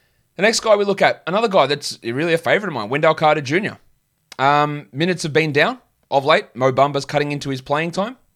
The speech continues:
He's the two hundred twenty-second ranked player over the last two weeks, averaging nine and eight. Only half a block a game, that's hurting.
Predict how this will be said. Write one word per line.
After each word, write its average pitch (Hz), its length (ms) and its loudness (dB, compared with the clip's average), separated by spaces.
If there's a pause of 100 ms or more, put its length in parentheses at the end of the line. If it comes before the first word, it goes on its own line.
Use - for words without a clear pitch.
(300)
He's 143 140 -8
the 156 80 -6
two 165 120 -4
hundred 170 220 -2
twenty-second 160 480 -6
ranked 156 240 -2
player 160 280 4
over 170 120 2
the 151 80 -2
last 139 260 2
two 135 140 -4
weeks, 107 180 -6
averaging 123 380 -6
nine 139 260 -2
and 131 160 -6
eight. 139 240 0 (680)
Only 147 220 0
half 170 320 2
a 175 60 -2
block 160 220 -2
a 156 80 -4
game, 151 260 0
that's 147 260 0
hurting. 165 300 0